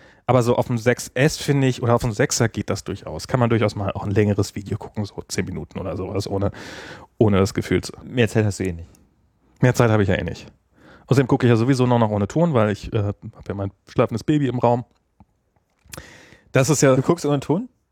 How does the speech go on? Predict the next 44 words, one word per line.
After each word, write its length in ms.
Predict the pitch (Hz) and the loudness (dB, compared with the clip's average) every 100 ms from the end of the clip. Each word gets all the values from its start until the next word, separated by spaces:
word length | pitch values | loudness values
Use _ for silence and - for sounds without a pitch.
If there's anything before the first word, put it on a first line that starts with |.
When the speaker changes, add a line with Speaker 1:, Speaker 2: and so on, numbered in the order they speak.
| _ _ _ _ _ _ _ _ _ - - - - | _ _ _ _ _ _ _ _ _ -4 -4 -10 -4
Speaker 1:
Hast 160 | 139 - | -2 2
du 60 | |
nicht 220 | 302 202 | 2 2
auf 100 | 151 | -2
Face-, 480 | - - - 135 - - | -6 -10 -2 -2 -2 0
also 200 | 127 127 | 0 0
Facebook 420 | - 190 - - | -2 -2 0 0
hat 100 | 127 | 0
ja 60 | 120 | -2
diese 200 | 113 110 | -4 -8
gigantischen, 760 | 107 - 143 - 131 120 113 - - - - - | -10 -4 -2 -2 -2 -2 -4 -8 -20 -20 -20 -2
äh, 140 | 131 | 2
Sascha 220 | 117 131 135 | 2 2 2
Lobo 300 | 143 160 110 | 4 4 2
hat 120 | - | 0
irgendwann 220 | 117 117 | -2 0
mal 140 | 113 113 | 2 2
so 80 | 110 | 2
ein, 220 | 110 113 | 0 0
äh, 60 | |
hat 260 | 113 110 113 _ | 0 0 -2 _
so 100 | - | -8
einen 120 | 113 107 | -6 0
Post 280 | 127 139 | 0 0
vor 100 | - | -4
kurzem 260 | - 123 123 | -2 -2 -2
geschrieben, 320 | 113 - 117 | -2 0 2
dass 140 | 139 120 | 2 2
Speaker 2:
Oh, 40 | |
Speaker 1:
irgendwie 140 | 120 117 | 2 2
Speaker 2:
ich 60 | |
Speaker 1:
so 60 | 113 | 2
Speaker 2:
seh 40 | |
grad, 140 | 113 110 | 0 -2
ich 60 | |
flieg 180 | - 107 | -8 -8
mit 100 | 104 | -6
dem 100 | 101 | -4
A 120 | 101 | -4
drei 100 | 98 95 | -4 -4
achtzig 280 | - - 101 | -4 -6 -8
zurück, 180 | - 95 - | -6 -8 -8
Entschuldigung. 460 | - 98 95 117 - _ | -2 0 0 -4 -8 _
Speaker 1:
ähm, 520 | 143 135 127 123 123 | 4 6 6 4 0